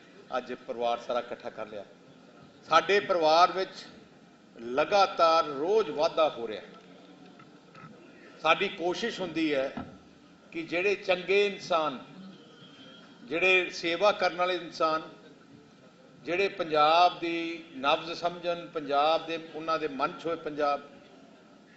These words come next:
ਉਹ ਪਾਰਟੀ 'ਚ ਆਉਣਗੇ ਤੇ ਸਾਨੂੰ ਬਹੁਤ ਵੱਡਾ, ਇੱਕ ਬਹੁਤ ਵੱਡਾ ਐਸੈਟ ਬਣਦਾ ਤੇ ਇੱਕ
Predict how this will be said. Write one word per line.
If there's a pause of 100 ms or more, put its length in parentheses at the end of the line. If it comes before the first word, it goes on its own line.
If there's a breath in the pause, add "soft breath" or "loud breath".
ਉਹ
ਪਾਰਟੀ
'ਚ
ਆਉਣਗੇ
ਤੇ
ਸਾਨੂੰ
ਬਹੁਤ
ਵੱਡਾ, (440)
ਇੱਕ
ਬਹੁਤ
ਵੱਡਾ (440)
ਐਸੈਟ
ਬਣਦਾ (1120)
ਤੇ
ਇੱਕ